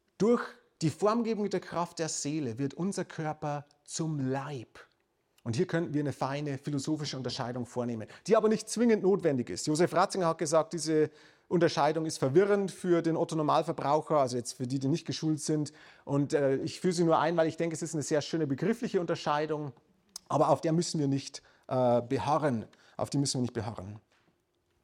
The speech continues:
Also, so können wir uns dieses, den Hylemorphismus ganz einfach vorstellen. Das Interessante nun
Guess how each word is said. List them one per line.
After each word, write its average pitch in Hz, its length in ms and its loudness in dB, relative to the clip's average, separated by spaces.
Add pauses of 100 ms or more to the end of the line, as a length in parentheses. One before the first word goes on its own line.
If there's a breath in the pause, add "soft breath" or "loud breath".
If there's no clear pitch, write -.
(580 soft breath)
Also, 156 360 4
so 247 160 4
können 262 240 2
wir 233 120 2
uns 226 280 -2
dieses, - 560 -2 (500)
den 170 160 6
Hylemorphismus 202 760 2
ganz 165 520 -2
einfach 156 400 -2
vorstellen. 214 840 0 (680 loud breath)
Das 180 120 2
Interessante 254 640 4
nun 127 480 0